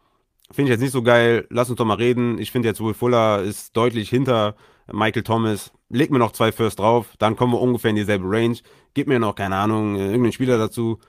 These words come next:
hier und da, dies, das, bam, bam, bam, boom. Okay, alles klar, haben wir uns geeinigt, super, geiler Trade, danke dir, hau rein.“ Kann passieren. Was man natürlich auch machen kann, einfach ein realistisches Angebot zurückschicken. Aber das Wichtigste ist wirklich, kommuniziert miteinander, redet miteinander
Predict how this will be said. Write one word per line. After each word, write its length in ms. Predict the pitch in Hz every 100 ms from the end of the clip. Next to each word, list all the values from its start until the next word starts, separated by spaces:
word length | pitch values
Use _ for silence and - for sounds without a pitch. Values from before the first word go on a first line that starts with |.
| _
hier 180 | 120 113
und 60 | 101
da, 180 | 110
dies, 180 | 104 113
das, 220 | 104 104
bam, 180 | - 104
bam, 160 | 101 98
bam, 240 | 107 90
boom. 220 | 104 92 -
Okay, 300 | 104 101 90
alles 220 | 107 101
klar, 120 | 104
haben 80 | 107
wir 20 |
uns 100 | 110
geeinigt, 340 | 98 113 110 -
super, 360 | 110 117 107
geiler 220 | 101 101
Trade, 220 | - 110 101
danke 240 | 107 107
dir, 220 | 101 101 -
hau 160 | 101 92
rein.“ 140 | 80 - _ _ _ _ _ _ _ -
Kann 140 | 87
passieren. 300 | 110 147 95
Was 120 | 117
man 100 | 135
natürlich 240 | 135 143 151
auch 100 | 143
machen 220 | 139 131
kann, 140 | 120
einfach 180 | 113 117
ein 80 | 110
realistisches 580 | 107 107 147 - 123 120
Angebot 380 | 117 113 110 -
zurückschicken. 520 | 117 - 104 104 95 - - -
Aber 380 | 117 120 - _ _ _ _ _ _
das 220 | 135 123
Wichtigste 380 | 165 156 131 117
ist 100 | 113
wirklich, 400 | 135 123 98 - 107 101 _ _ _ _
kommuniziert 480 | 143 139 113 139 135
miteinander, 520 | 110 92 90 82 87
redet 280 | 156 180 143
miteinander 600 | 147 135 127 131 117